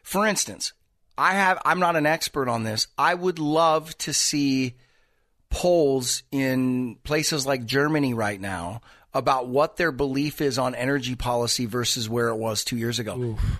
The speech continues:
Speaker 1: Chances are it's changed.
Speaker 2: Yeah.
Speaker 1: Right? Unfortunately, I think that's what it's gonna take here.
Speaker 2: Thousands of dollars a month, right?
Speaker 1: Yeah.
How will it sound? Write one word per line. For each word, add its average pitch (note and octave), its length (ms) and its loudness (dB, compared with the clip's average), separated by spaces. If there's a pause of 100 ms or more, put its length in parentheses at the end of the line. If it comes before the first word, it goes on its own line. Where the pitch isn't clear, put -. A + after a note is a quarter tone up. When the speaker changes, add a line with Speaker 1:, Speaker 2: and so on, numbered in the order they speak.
(340)
Speaker 1:
Chances F#3+ 600 2
are F3+ 200 6
it's - 160 -2
changed. - 540 -2
Speaker 2:
Yeah. A2 160 -6 (160)
Speaker 1:
Right? C#3 320 -2 (380)
Unfortunately, E3+ 840 2
I D3 80 4
think D3 120 0
that's D3 240 0
what C#3+ 120 -2
it's - 120 -4
gonna C3+ 160 -2
take B2+ 260 -4
here. E3 480 2
Speaker 2:
Thousands D3+ 420 0
of D3 100 0
dollars C3 320 0
a - 20 2
month, A2+ 260 -2
right? B2+ 220 -4
Speaker 1:
Yeah. F3+ 400 2